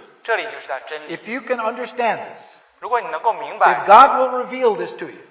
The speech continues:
Speaker 1: 如果神愿意向你启示的话，
Speaker 2: here's the simple truth.
Speaker 1: 这就是简单的真理。
Speaker 2: You are dead.
Speaker 1: 你在，你已经死了。
Speaker 2: And you're living on resurrection ground.
Speaker 1: 你活在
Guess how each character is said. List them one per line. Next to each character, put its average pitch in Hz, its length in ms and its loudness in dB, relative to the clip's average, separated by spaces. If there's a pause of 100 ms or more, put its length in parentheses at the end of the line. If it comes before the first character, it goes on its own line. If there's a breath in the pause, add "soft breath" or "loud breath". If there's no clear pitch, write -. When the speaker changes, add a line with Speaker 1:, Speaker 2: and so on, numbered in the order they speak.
Speaker 1:
如 202 100 -10
果 220 140 2
神 175 300 -2
愿 233 220 -2
意 - 40 -10
向 - 200 -2
你 220 80 -8
启 160 220 -12
示 214 180 -10
的 147 80 -2
话， 127 40 -8
Speaker 2:
here's 262 380 6
the 254 100 -8
simple 233 420 -8
truth. 185 220 -10 (200)
Speaker 1:
这 233 140 0
就 214 120 -4
是 214 100 -12
简 160 260 0
单 202 140 4
的 208 100 -2
真 208 220 -4
理。 139 140 -12 (300)
Speaker 2:
You 226 500 -4
are 214 180 8 (120)
dead. 135 260 -6 (540)
Speaker 1:
你 139 160 -20
在， 175 260 4
你 175 140 -8
已 - 40 -16
经 175 120 -10
死 - 220 -16
了。 104 140 -12
Speaker 2:
And 156 240 -8
you're 160 200 -4
living 247 440 4
on 180 320 -6
resurrection 185 840 -2
ground. 143 200 -2 (280)
Speaker 1:
你 151 140 -18 (220)
活 160 180 2
在 208 180 4